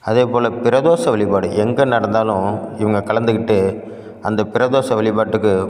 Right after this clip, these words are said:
சுத்தமான பசும்பால் வாங்கி கொடுத்து, தினை மாவு வாங்கி கொடுத்தா ரொம்ப சிறப்பான வாழ்வாதாரத்தை பெறலாம். இந்த கரணநா-, கரணத்தை, இந்த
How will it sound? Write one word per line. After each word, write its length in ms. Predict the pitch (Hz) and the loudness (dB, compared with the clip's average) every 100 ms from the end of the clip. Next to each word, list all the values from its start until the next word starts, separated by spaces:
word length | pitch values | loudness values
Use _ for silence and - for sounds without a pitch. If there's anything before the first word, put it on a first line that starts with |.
| - - | -8 -10
சுத்தமான 520 | - 107 120 123 139 | -10 -4 -2 0 -2
பசும்பால் 600 | 123 143 147 135 120 101 | -2 -2 0 0 2 2
வாங்கி 220 | 107 110 104 | 0 2 2
கொடுத்து, 360 | 104 110 107 98 98 98 - - - - - _ _ _ - | 0 0 0 2 -2 -6 -12 -16 -18 -20 -20 _ _ _ -4
தினை 180 | 123 143 | 0 2
மாவு 360 | 147 123 98 82 - - - - - - - | 2 0 0 -4 -8 -14 -14 -16 -18 -16 -4
வாங்கி 240 | 110 113 | -2 0
கொடுத்தா 300 | 110 104 117 | 0 0 -2
ரொம்ப 220 | 101 107 | -2 -2
சிறப்பான 540 | 113 110 110 113 120 120 113 90 - - - 107 | 0 0 -2 -2 -2 0 -2 -2 -6 -10 -8 0
வாழ்வாதாரத்தை 680 | 101 110 113 101 92 85 87 101 | 0 2 2 2 0 -2 -4 -2
பெறலாம். 340 | 95 98 90 87 | 0 0 -2 -4
இந்த 180 | 90 90 78 76 - - | -4 -4 -4 -6 -10 -6
கரணநா-, 580 | 101 104 113 107 98 92 - | -2 0 0 0 0 -2 -2
கரணத்தை, 480 | 101 113 113 - 92 82 - - - - - - - - - - _ _ _ | -2 0 -4 0 -2 -2 -8 -16 -18 -20 -20 -20 -20 -20 -20 -20 _ _ _
இந்த 200 | 101 98 | -4 0